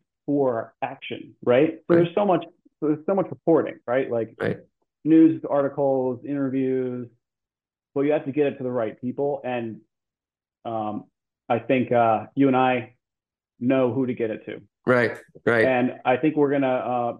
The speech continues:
Speaker 1: I, I'll stop in one second, but, uh, I think we're gonna help, we're gonna help people here, and maybe some fact sheets we can make to
Speaker 2: Right.
Speaker 1: help the community.
Speaker 2: Right.
Speaker 1: Um, you know, and maybe we'll have an email box or, and it's not,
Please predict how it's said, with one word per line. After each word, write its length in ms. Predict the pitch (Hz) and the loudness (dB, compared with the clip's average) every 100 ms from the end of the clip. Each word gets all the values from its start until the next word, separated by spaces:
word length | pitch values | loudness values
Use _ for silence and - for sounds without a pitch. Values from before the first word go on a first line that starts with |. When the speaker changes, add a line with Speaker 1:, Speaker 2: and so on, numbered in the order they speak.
| _ _ _ _ - - - _ - | _ _ _ _ -20 -20 -20 _ -10
Speaker 1:
I, 100 | - - _ _ _ _ _ _ - | -10 -10 _ _ _ _ _ _ -2
I'll 260 | 113 113 | -2 0
stop 220 | - 131 123 | 0 0 0
in 100 | 113 | -4
one 200 | 117 113 | -6 -6
second, 260 | 107 160 | -10 -10
but, 140 | 156 - _ _ _ | -10 -10 _ _ _
uh, 160 | 135 135 | 2 4
I 140 | 139 139 | 4 6
think 200 | 160 147 | 4 6
we're 140 | 147 | 4
gonna 220 | 147 143 | 4 0
help, 420 | 120 135 127 127 - _ _ _ | 0 0 0 0 -8 _ _ _
we're 140 | 110 131 | -10 -6
gonna 160 | 147 | -2
help 200 | 156 160 | -2 -2
people 200 | 123 110 | -4 -8
here, 240 | 107 104 107 | -8 -8 -6
and 300 | 123 123 123 - _ - | -4 -2 -2 -6 _ -2
maybe 300 | 135 143 143 | 2 2 2
some 100 | 135 | -2
fact 340 | - 131 131 - | 0 -2 -2 -6
sheets 260 | 151 151 - | -6 -6 -8
we 80 | 139 | -6
can 220 | 143 131 | -4 -4
make 260 | 135 143 139 - | -2 -6 -8 -6
to 100 | 131 | 0
Speaker 2:
Right. 80 | 107 | 0
Speaker 1:
help 140 | - | 0
the 60 | 139 | -4
community. 640 | 143 143 139 143 143 143 - _ _ _ | -4 -2 0 0 0 -4 -14 _ _ _
Speaker 2:
Right. 180 | 107 - | -2 0
Speaker 1:
Um, 400 | 123 127 120 113 _ _ | 0 0 -2 -6 _ _
you 100 | 127 | -8
know, 160 | 127 120 | -4 -4
and 300 | 120 120 113 _ _ | -2 -4 -8 _ _
maybe 300 | 120 113 117 | -8 -6 -2
we'll 120 | 123 | -2
have 120 | 127 131 | -2 0
an 80 | |
email 240 | 131 131 131 | 0 -2 -2
box 360 | 131 131 131 - | -2 -2 -6 -10
or, 180 | 113 107 | -8 -6
and 200 | 117 127 | -8 -10
it's 140 | - - | -8 -6
not, 220 | - | -6